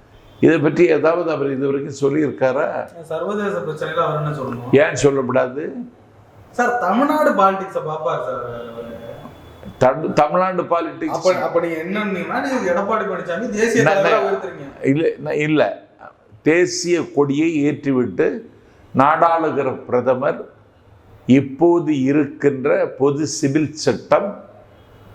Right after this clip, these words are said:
Speaker 1: மதச்சார்புள்ள சிவில் சட்டம், மதச்சார்பற்ற சிவில் சட்டத்தை கொண்டு வர வேண்டும் என்று நாடாளும் பிரதமர் பேசுகிறார் என்றால்,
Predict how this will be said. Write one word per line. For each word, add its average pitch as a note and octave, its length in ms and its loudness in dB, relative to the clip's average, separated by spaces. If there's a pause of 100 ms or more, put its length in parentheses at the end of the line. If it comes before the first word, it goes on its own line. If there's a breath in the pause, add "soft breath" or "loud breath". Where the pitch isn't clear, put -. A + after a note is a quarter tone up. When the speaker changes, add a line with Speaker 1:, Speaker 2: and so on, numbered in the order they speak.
(280)
Speaker 1:
மதச்சார்புள்ள B2+ 1160 4 (120)
சிவில் C3+ 420 0
சட்டம், - 640 -2 (500 soft breath)
மதச்சார்பற்ற D#3+ 1080 4
சிவில் D#3 360 2
சட்டத்தை C#3 680 0
கொண்டு C#3 320 0
வர C#3 140 4
வேண்டும் A#2 380 -2
என்று A#2+ 480 -4 (320 loud breath)
நாடாளும் D3+ 680 4
பிரதமர் C3 520 -2
பேசுகிறார் B2+ 720 2
என்றால், B2 520 -2